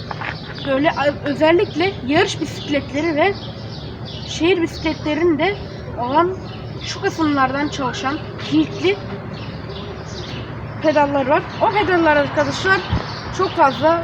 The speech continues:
e, şehirde kullanacaksanız tavsiye etmiyorum. Buna daha dikkat edelim.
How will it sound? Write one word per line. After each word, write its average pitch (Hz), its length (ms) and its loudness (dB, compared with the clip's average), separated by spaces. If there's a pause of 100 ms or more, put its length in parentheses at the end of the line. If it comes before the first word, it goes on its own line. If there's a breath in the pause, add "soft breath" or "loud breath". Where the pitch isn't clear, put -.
(120)
e, 254 160 2
şehirde 330 380 2
kullanacaksanız 311 800 2 (460)
tavsiye 254 400 0
etmiyorum. 320 580 4 (200)
Buna 277 300 0
daha 285 180 2
dikkat 247 320 -6
edelim. 202 280 -6